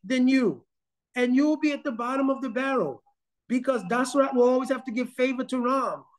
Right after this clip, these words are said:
And therefore, he cannot give favor to your son." So Kaikeyi told to Mantara, Listen,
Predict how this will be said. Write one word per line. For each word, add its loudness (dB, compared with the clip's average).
And 0
therefore, 4
he 4
cannot 0
give -4
favor -6
to -2
your 4
son." 0
So -2
Kaikeyi 0
told 2
to 2
Mantara, 0
Listen, -2